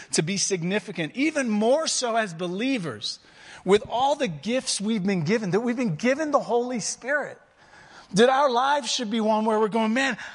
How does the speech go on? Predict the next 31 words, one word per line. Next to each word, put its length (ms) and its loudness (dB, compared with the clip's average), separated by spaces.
I 140 2
want 400 0
to 100 -4
take 360 -2
it 40 -4
and 100 -8
I 80 -2
want 200 0
to 60 0
live 260 0
it 160 -6
to 100 -2
the 60 -4
fullest." 840 -4
Uh, 160 2
some 200 -2
of 60 -2
you 120 0
are 20 0
probably 260 0
like, 200 -2
"Is 120 -6
he 120 -2
gonna 180 -2
go 120 2
back 240 -2
and 120 -8
forth 240 -2
the 80 -2
whole 140 -2
time?" 340 -4